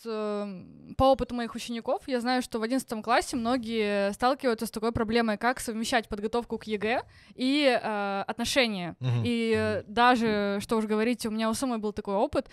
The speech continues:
Speaker 2: Да?
Speaker 1: Э, да, когда я готовилась к егэ, а я всё-таки ставила чётко цель уехать. Ну, я хотела в Москву
Speaker 2: <laughs>
Speaker 1: или в Питер,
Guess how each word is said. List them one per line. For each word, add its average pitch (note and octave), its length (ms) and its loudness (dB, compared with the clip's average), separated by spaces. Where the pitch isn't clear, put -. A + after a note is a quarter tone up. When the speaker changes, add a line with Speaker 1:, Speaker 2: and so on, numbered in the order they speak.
Speaker 2:
Да? D#3+ 180 2
Speaker 1:
Э, D#3 200 -4
да, A3 240 0
когда G#3+ 240 -2
я A#3+ 160 2
готовилась A#3 420 -2
к - 40 -20
егэ, G#3+ 280 -2
а G#3+ 100 2
я B3+ 140 8
всё-таки A#3 420 -4
ставила G3+ 760 0
чётко A#3 340 -4
цель E4+ 320 -2
уехать. G#3+ 500 -4
Ну, B3 100 -4
я G#3+ 100 0
хотела G#3 320 -2
в - 20 -8
Москву - 280 -4
Speaker 2:
<laughs> F#4+ 200 6
Speaker 1:
или B3+ 40 6
в - 60 -6
Питер, E4+ 340 2